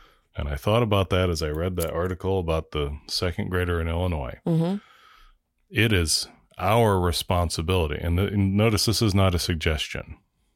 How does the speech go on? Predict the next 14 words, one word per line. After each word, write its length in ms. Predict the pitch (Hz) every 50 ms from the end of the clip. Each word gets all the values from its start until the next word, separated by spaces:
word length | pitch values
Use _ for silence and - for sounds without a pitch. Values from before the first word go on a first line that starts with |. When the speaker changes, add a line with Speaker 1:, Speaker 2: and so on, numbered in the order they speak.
| _ _ _ _ _ _ - -
Speaker 1:
It's, 100 | 214 -
Speaker 2:
Right. 180 | 151 143 143 135
Speaker 1:
it 80 | 104
doesn't 240 | 92 98 98 104 98
say 160 | - 104 95
you 180 | 92 85 87 85
should 480 | - - - 95 73 69 - - - - - -
Speaker 2:
Mm-hmm. 240 | 156 151 147 143 139 139 - _ _ _ _ _ _ _ _
Speaker 1:
or 240 | - 92 82 80 90
I 120 | 82 85 85
highly 360 | - - 98 98 95 95 90
recommend. 680 | 82 85 85 - - 85 85 82 73 67 69 - 73 82
This 240 | 87 85 85 - -
is 380 | 92 82 80 76 - - -